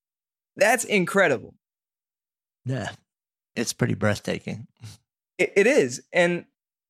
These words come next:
Speaker 1: what is also amazing is that it, he wasn't just talking. Literally the next day, he filled out the form to see if he's a match with, with, uh, Brian's dad. And now we're just waiting on the results, you know? And God, I hope it works out.
Speaker 2: Mm, that is amazing.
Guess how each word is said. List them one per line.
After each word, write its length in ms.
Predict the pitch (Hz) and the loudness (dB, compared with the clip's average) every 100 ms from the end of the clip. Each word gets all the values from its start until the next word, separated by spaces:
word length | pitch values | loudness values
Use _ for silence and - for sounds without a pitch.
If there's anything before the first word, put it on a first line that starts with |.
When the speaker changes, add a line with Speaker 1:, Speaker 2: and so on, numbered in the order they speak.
| _ _ _ | _ _ _
Speaker 1:
what 160 | 156 165 | 2 4
is 160 | 180 | 4
also 540 | 175 202 - 170 139 - _ | 4 4 2 0 0 -6 _
amazing 440 | 143 139 139 147 147 | 0 2 2 0 0
is 120 | 135 | 2
that 280 | 139 135 - | 2 2 -4
it, 360 | 101 85 135 151 | -18 -6 -2 0
he 100 | 151 | 2
wasn't 300 | 175 170 143 | 2 2 -2
just 240 | 139 - | -6 -8
talking. 520 | - 151 185 135 127 127 | -2 2 2 -2 -6 -2
Literally 360 | 160 170 165 | 2 2 2
the 100 | 143 | 0
next 400 | 131 139 147 - | 0 0 -2 -2
day, 220 | 143 143 | 2 2
he 140 | 123 120 | 2 -4
filled 320 | - 135 131 | 0 2 4
out 180 | 127 - | 2 0
the 60 | |
form 420 | 127 135 139 117 123 | -8 -4 -2 -2 -6
to 140 | 127 | -8
see 180 | - 127 | -4 -4
if 100 | 123 | -2
he's 160 | 131 120 | -4 -4
a 40 | |
match 380 | 120 123 117 - | -2 -2 -4 -8
with, 120 | 117 _ | -12 _
with, 260 | 127 123 - | -10 -8 -4
uh, 260 | 117 110 98 _ _ - | -4 -4 -8 _ _ -2
Brian's 280 | 127 120 - | 0 0 2
dad. 360 | 139 127 - - | 2 2 -4 -8
And 120 | 131 | -2
now 180 | 135 135 | 0 2
we're 100 | 131 | 0
just 180 | 131 131 | -4 -6
waiting 280 | 123 123 123 | -4 -2 -4
on 100 | 120 | -6
the 80 | 117 | -8
results, 580 | 113 143 - - - - _ _ _ _ | -6 -6 -4 -8 -10 -16 _ _ _ _
you 80 | - | -6
know? 300 | 123 131 - _ _ _ _ - | -4 -4 -6 _ _ _ _ -10
And 180 | 120 123 | -8 -2
God, 240 | 135 135 | 0 2
I 60 | 120 | 0
hope 180 | 127 | -2
it 60 | 120 | -6
works 280 | 117 117 - | -8 -8 -2
out. 260 | 139 - - _ _ - | 0 -2 -8 _ _ -4
Speaker 2:
Mm, 300 | 104 95 92 _ _ _ _ | 0 0 -4 _ _ _ _
that 160 | 107 104 | 0 2
is 120 | 101 | 2
amazing. 500 | 92 90 - - | 0 -2 -4 -4